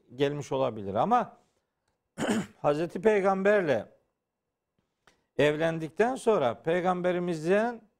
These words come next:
altı tane çocuğunun dünyaya geldiği göz önüne alınırsa, hani kırk, kırk bir yaşından sonra altı çocuğu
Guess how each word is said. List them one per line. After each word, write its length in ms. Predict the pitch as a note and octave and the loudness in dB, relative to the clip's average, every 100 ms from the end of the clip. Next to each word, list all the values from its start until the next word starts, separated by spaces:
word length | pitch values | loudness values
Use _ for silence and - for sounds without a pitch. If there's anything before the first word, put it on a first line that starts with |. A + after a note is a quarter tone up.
| _ _ _ | _ _ _
altı 380 | - D3 D3 C4 | 0 2 0 -2
tane 320 | C4 G#3+ D#3 | 2 2 0
çocuğunun 800 | - D3+ B2+ C#3+ D3 D3 D3 G2+ - _ _ _ - | -4 -4 -2 0 0 0 -4 -6 -14 _ _ _ -6
dünyaya 500 | C#3 C#3 C#3 D3 D3 | -2 0 2 2 0
geldiği 520 | B2 C#3 B2+ B2+ B2 | 0 -2 -2 -4 -2
göz 220 | D3+ C#3+ | -2 0
önüne 300 | C#3 C#3 C3+ | -2 -2 0
alınırsa, 920 | B2+ C3 C3+ D#3 A3+ - G#3+ A3 - _ _ _ _ - | 2 0 -2 -4 -4 0 0 0 -6 _ _ _ _ -4
hani 380 | C3+ D3 C3+ G#2+ _ _ _ | -2 0 -2 -4 _ _ _
kırk, 340 | F#3 D#3+ - | 0 0 0
kırk 280 | - D#3 - | -6 -4 0
bir 100 | E3 | 0
yaşından 560 | D3+ C#3+ C#3 D3+ D3+ D3+ | 2 -2 -4 0 0 0
sonra 600 | - C#3 C#3+ G3+ F#2+ - _ _ - | -2 0 2 0 -2 -8 _ _ -2
altı 400 | C3 D3 - G3+ | 2 2 -2 -8
çocuğu 720 | - D3+ C3+ D3 D#3 C#3 - | -4 -4 0 0 0 -4 -8